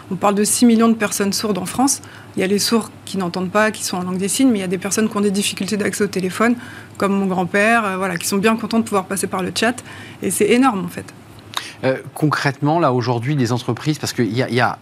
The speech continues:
Speaker 2: euh, vraiment l'action, euh, d'inclusion que vous faites dans votre entreprise qui est largement au-dessus de,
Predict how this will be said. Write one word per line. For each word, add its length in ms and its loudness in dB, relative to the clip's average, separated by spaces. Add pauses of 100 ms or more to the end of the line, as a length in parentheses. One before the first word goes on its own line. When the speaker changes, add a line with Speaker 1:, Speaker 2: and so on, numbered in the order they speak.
(120)
Speaker 2:
euh, 140 -12
vraiment 300 0
l'action, 580 -2
euh, 60 -6
d'inclusion 560 -2
que 40 -8
vous 80 -8
faites 180 -4
dans 80 -4
votre 160 -8
entreprise 400 -8
qui 100 -8
est 40 -4
largement 380 -4
au-dessus 280 -4
de, 140 -4